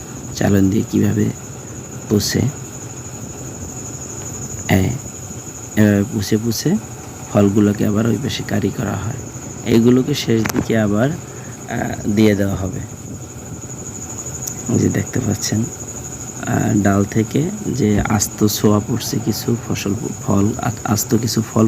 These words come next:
পড়ছে, এই ফলগুলোকে আলাদা করা হচ্ছে। এই, এই পাশে যে কারিটা দেখা যাচ্ছে, স্তূপটা দেখা যাচ্ছে, এটা সব-, সম্পূর্ণ, আহ, ফলের স্তূপ। এটা, আহ, যেই ফলগুলো ফাটে নাই, আহ, যেই ফলগুলো পড়ে গেছে,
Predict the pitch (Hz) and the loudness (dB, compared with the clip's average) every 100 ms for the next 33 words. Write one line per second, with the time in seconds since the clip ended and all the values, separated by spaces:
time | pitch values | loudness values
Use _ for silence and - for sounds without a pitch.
0 | 104 113 - 139 156 - - - - - | 2 -2 0 0 0 -2 -4 4 2 4
1 | 113 - 107 101 110 110 107 95 95 92 | 0 4 4 4 4 4 2 0 0 -2
2 | 98 - 98 110 - - - - - - | -4 -4 -4 -6 -4 -4 -6 -8 -4 -4
3 | - - - - - - - - - - | -4 -10 -10 -10 -10 -10 -10 -8 -8 -8
4 | - - 107 110 - - - - - - | -8 -6 0 0 0 -2 -8 -8 -8 -8
5 | - - - - - 107 110 120 117 117 | -8 -8 -8 -8 -2 2 6 6 4 4
6 | 113 110 107 107 117 113 110 107 - 117 | 2 0 0 0 2 0 0 -2 -2 -2
7 | 143 - - - - - 113 - 107 110 | -4 -8 -14 -12 -12 -4 -2 0 4 4
8 | 104 107 95 107 - 131 139 - - 120 | 4 2 0 0 0 2 2 0 -2 -2
9 | 110 98 - 123 110 104 - 107 110 135 | -2 -4 -4 -2 2 0 4 6 6 6
10 | - - - - - - 101 95 107 113 | 0 -10 -12 -10 -12 -4 -2 -2 0 4
11 | 104 107 104 - - 139 - 107 - 101 | 6 6 4 0 0 0 2 -4 -2 0
12 | 101 - - - - - 101 95 92 107 | -2 -4 -10 -12 -12 -4 0 4 6 4
13 | - 104 107 110 107 101 101 110 110 120 | 4 2 4 4 2 -2 4 4 6 4
14 | - - - - - - - 113 113 101 | 0 -8 -12 -12 -10 -10 -8 -6 -4 -4
15 | - 101 104 101 101 101 101 101 110 113 | -2 4 4 4 2 4 4 4 6 6
16 | 110 101 - | 4 2 -2